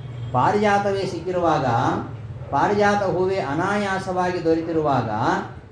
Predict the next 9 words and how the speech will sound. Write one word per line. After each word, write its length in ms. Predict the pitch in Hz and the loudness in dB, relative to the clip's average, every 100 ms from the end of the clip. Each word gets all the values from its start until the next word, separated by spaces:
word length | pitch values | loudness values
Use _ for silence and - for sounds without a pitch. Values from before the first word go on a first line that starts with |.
| - - - - - - | -20 -20 -20 -20 -10 -2
ಅದನ್ನ 340 | 151 233 247 226 | 2 4 4 4
ಬಿಟ್ಟು 340 | 202 196 196 | 2 0 0
ಯಾವತ್ತಾದ್ರೂ 640 | 165 156 196 196 180 170 160 | 2 2 2 0 0 0 0
ದುಂಬಿ 360 | 156 185 175 | -2 -2 -2
ಬೇರೆ 320 | 123 139 185 | 0 0 0
ಹೂವನ್ನ 440 | 185 160 170 160 151 139 135 - - | 0 -2 0 -2 -2 -4 -6 -10 -12
ಹುಡುಕ್ತಾ 300 | 139 147 143 | -8 -6 -4
ಹೋಗ್ತದ? 440 | 117 131 - 120 113 104 - - - - - | -4 -4 -4 -4 -4 -6 -10 -16 -18 -10 2
ಹಾಗೆ 600 | 170 202 190 147 175 | 4 4 2 2 0